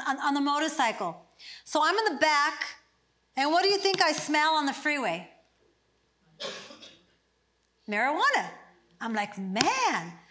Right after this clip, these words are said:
'cause you're in the back, you're, you're riding, you smell everything. You smell the, the aromas of everything. And then when I get to L A, on one of the billboards, it shows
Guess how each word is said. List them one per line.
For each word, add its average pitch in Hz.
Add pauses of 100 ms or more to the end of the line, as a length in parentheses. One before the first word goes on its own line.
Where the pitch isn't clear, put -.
(400)
'cause 277
you're 359
in 403
the 302
back, 349
you're, 392
you're 349
riding, 370
you 349
smell 349 (160)
everything. 277 (520)
You 269
smell 320
the, 311
the 285
aromas 320
of 262
everything. 262 (1400)
And 294
then 359
when 320
I 285
get 403
to 392
L 330
A, 320
on 294
one 330
of 311
the 294
billboards, 302
it 294
shows 339